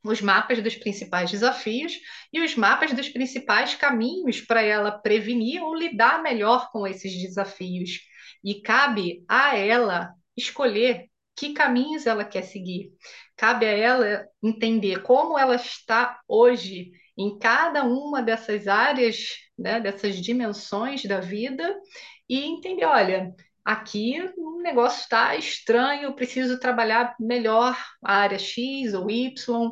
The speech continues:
outras áreas com certeza vão estar melhores, porque a gente tende a sempre, é, eu acho que o difícil mesmo de chegar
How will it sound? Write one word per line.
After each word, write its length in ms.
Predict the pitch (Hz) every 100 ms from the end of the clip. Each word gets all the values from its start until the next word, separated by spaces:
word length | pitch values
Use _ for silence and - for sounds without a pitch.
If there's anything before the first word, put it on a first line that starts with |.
| - - -
outras 460 | 226 - 269 240
áreas 260 | 214 226 233
com 160 | - 403
certeza 600 | - 349 - 240 233 208
vão 180 | 226
estar 420 | 220 - 214 208 - - -
melhores, 500 | 214 233 226 220 226
porque 140 | - 320
a 60 |
gente 220 | 320 320 -
tende 240 | 311 311
a 40 |
sempre, 580 | 294 277 330 - 330 320 - _ -
é, 280 | - 214 208
eu 60 | 220
acho 160 | 220
que 60 | -
o 60 | 254
difícil 580 | 294 - 339 415 -
mesmo 440 | 214 233 214 196 185
de 100 | 190
chegar 500 | - 196 196 180